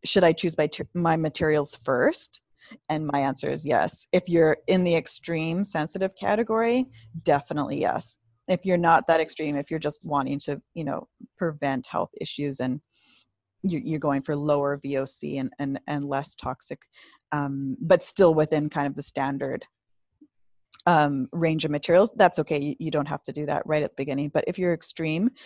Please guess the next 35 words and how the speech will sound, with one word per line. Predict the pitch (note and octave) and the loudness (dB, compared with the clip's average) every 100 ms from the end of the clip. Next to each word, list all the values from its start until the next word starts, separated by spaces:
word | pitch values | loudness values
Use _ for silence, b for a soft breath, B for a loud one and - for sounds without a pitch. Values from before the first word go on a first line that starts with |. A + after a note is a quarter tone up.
| B _ | B _
you | E3 E3+ | -2 0
need | D#3 D3 | 0 -2
to | |
have | D#3 C#3+ C#3 | -2 -2 -2
that | - | -4
sorted | - C#3 C#3+ C#3+ | -4 -6 -4 -2
out, | C3+ - _ - | -2 -4 _ -10
because | D3+ C#3+ C#3+ | -6 -6 -4
you're | C#3+ | -4
not | D3+ - - | -4 -4 -8
gonna | D3+ | -6
be | |
able | C#3+ C3 | -4 -4
to | C#3+ | -6
find | C#3+ C#3 | -6 -6
a | D3 | -6
good | C#3+ C#3 | -8 -4
builder, | C#3 C3 C3+ C#3+ b b b b - | -4 -2 -4 -4 b b b b -6
um, | D3 C#3+ C#3+ C3+ - | -4 -2 -2 -4 -4
if | D3+ - | -6 -4
you | C#3 | -2
go | D3 C#3+ | -2 -2
to | C#3+ | -2
them | C#3+ C#3+ | -2 -2
with, | C#3 - - | -4 -6 -10
with | D3 C#3 - | -8 -6 -6
this | C#3 - | -6 -4
mish-, | D3+ D3 D3+ - - F3 | -4 -2 -4 -10 -8 -2
mismatch | F#3 - - D#3 C#3 D#3 - B B B D#3 | -2 -4 -2 2 2 2 -6 B B B -2
of | C#3+ - _ - | -2 -6 _ -2
i-, | D3 D3 C3+ - | -2 -2 -4 -2
of | D3 | 0
extreme | D3 - - E3+ D#3+ | -2 -6 -6 -4 -2
ideas. | C#3+ C#3+ D3 C#3+ - - - - b b b b b _ | -2 -4 0 0 0 -4 -10 -12 b b b b b _
Um, | D3+ C3+ C3 C3+ C3+ C#3+ | 0 0 0 -4 -6 -8